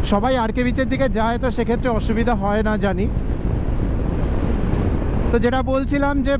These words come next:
পুরো জায়গাটা কিন্তু খুবই সুন্দর, পরিবেশটা খুবই সুন্দর, রাস্তাটাও খুবই সুন্দর। এক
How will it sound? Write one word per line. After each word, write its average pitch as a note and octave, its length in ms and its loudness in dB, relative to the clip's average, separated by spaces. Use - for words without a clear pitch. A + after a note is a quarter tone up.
পুরো C4 200 2
জায়গাটা G#3+ 580 0
কিন্তু C4 240 0
খুবই C4+ 360 2
সুন্দর, G3+ 520 0
পরিবেশটা C4 560 0
খুবই C4 300 2
সুন্দর, G3+ 460 0
রাস্তাটাও C4 600 0
খুবই B3 280 0
সুন্দর। F3+ 400 0
এক G#3+ 160 2